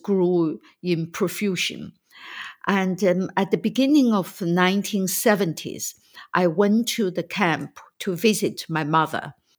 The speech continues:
And I, so I went to see my mother. I had a basket, um, over my shoulder, and in the basket were foods where my siblings and I had saved to give our parents a treat,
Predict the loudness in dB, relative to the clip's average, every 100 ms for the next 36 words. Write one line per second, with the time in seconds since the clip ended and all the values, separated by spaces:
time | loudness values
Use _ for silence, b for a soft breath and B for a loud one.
0 | 4 6 6 2 -2 0 0 0 2 2
1 | 4 2 2 0 -4 -6 -2 0 2 2
2 | 2 2 0 0 0 -2 4 6 6 2
3 | 0 -2 -2 -6 -2 2 2 0 -4 -6
4 | -8 -12 -6 -6 -4 -4 -2 0 4 4
5 | 2 0 -4 -4 B B -4 2 4 4
6 | 4 6 4 4 -2 -4 -4 -8 -12 B
7 | -4 0 0 -4 0 0 0 -4 -14 -12
8 | -12 -10 -4 -2 -2 -2 -2 2 2 2
9 | 0 -2 -4 -4 -4 -2 0 0 -4 B
10 | B B _ -10 -4 -4 -2 -2 2 4
11 | 2 -2 -8 -10 -10 B B -8 -6 0
12 | 2 2 -2 -2 0 0 0 2 2 2
13 | -2 -8 -14 -10 -6 -6 -6 -6 -8 -8
14 | -10